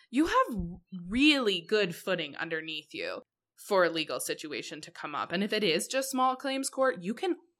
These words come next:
argue yourself pro se. If you know your contract really well, you don't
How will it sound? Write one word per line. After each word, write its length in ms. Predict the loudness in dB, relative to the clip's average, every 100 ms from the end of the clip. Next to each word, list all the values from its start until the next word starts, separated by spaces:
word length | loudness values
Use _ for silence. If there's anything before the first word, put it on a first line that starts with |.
| 2
argue 320 | 4 4 2
yourself 720 | -4 -2 -4 -2 0 0 -2 -2
pro 200 | 0 0
se. 460 | 0 0 0 -2 -10 _ _
If 60 | -4
you 100 | 2
know 120 | 4
your 120 | 4
contract 580 | 2 0 0 0 0 0
really 260 | -6 -4 -2
well, 220 | 0 2
you 140 | 2
don't 200 | 0 0